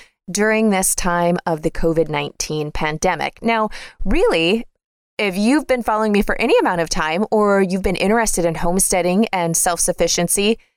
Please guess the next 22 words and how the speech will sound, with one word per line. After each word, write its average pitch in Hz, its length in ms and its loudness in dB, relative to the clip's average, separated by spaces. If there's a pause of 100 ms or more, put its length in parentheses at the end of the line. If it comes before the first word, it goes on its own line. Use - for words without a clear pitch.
(320)
we're 262 180 2
really 381 240 2
not 254 240 0
doing 233 340 2
anything 214 640 2
very 180 340 2
new. 175 300 4
We've 202 300 0 (180)
always 202 560 2
been 165 300 -2
focused 160 580 0
on 165 180 0
putting 175 300 2
up 165 160 -2
as 170 160 0
much 160 220 -4
food 160 180 0
as 160 160 0
we 185 100 0
could 151 360 -4
from 160 280 -2 (120)
our 160 160 -2